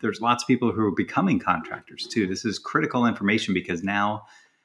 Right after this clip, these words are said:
uh, competing in that world is gonna be more, more relevant than ever. You know, we'll see how long the, the economy,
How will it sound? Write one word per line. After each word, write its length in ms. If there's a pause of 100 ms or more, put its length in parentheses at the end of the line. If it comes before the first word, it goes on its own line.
(240)
uh, 380
competing 800
in 180
that 240
world 300
is 100
gonna 220
be 520 (640)
more, 500
more 680
relevant 500
than 140
ever. 600
You 100
know, 100
we'll 120
see 160
how 120
long 300
the, 300
the 80
economy, 720